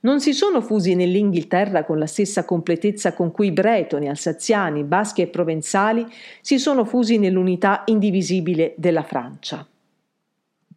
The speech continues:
Benché nessun interesse economico, nessuna pressante necessità fisica richiedano l'applicazione del principio federativo al Galles e alla Scozia,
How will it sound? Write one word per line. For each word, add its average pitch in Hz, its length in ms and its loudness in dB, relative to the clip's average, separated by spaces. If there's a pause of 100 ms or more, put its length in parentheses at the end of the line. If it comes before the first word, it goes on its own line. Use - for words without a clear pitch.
(500)
Benché 220 400 0
nessun 240 400 0
interesse 190 540 0
economico, 156 920 -2 (220)
nessuna 208 400 0
pressante 208 760 0
necessità 180 600 0
fisica 175 640 0
richiedano 170 640 0
l'applicazione 170 760 -2
del 156 160 -2
principio 160 540 -6
federativo 160 720 -2
al 160 180 -4
Galles 180 440 0
e 170 40 0
alla 147 220 -2
Scozia, - 680 -6